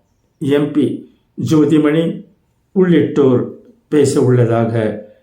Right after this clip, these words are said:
தகவல் அறிந்த வட்டாரங்கள் தெரிவித்தன. கடந்த டிசம்பர் ஒன்னில் தொடங்கிய குளிர்கால கூட்டத்தொடரில்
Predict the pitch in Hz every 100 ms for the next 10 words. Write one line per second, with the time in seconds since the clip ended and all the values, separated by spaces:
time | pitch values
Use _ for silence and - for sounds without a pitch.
0 | _ _ _ - 143 143 127 131 123 139
1 | 131 135 127 156 143 143 143 143 107 98
2 | - _ _ _ 175 165 131 - 131 -
3 | - - _ _ _ _ _ _ _ _
4 | _ _ _ - 160 170 180 175 139 -
5 | - - _ _ - 147 143 160 147 143
6 | 143 139 151 160 156 127 127 - - _
7 | _ _ _ _ _ - 143 143 131 131
8 | 131 120 113 - 151 143 131 - 127 123
9 | 120 110 98 - - _ _ _ _ -
10 | 156 165 160 - - 151 156 160 170